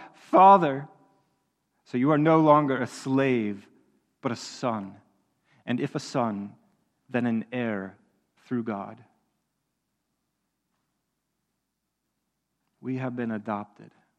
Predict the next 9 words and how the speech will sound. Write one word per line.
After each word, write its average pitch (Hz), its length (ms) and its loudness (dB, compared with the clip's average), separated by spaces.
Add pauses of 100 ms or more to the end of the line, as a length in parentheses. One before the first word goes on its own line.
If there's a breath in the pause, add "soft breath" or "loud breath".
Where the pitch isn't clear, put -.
(1400)
by 110 200 -8
faith, - 520 -20 (1900)
which - 160 -18
means 127 240 -2
that 113 100 -8
you 123 140 -6
were 120 120 -2
Ishmael. 113 520 -10 (3500)
You 175 600 0